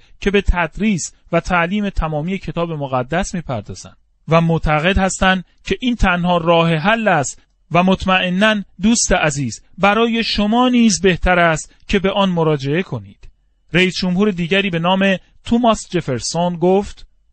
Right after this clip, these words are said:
«من همیشه گفتم و همیشه خواهم گفت که مطالعهٔ جدی و مشتاقانهٔ کتاب مقدس شهروندانی بهتر، همسران و شوهرانی بهتر،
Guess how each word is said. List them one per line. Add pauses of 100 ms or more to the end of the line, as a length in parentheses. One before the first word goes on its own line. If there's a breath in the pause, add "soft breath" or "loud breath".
(160)
«من
همیشه
گفتم
و
همیشه
خواهم
گفت
که
مطالعهٔ
جدی
و
مشتاقانهٔ
کتاب
مقدس (120)
شهروندانی
بهتر، (320)
همسران
و
شوهرانی
بهتر،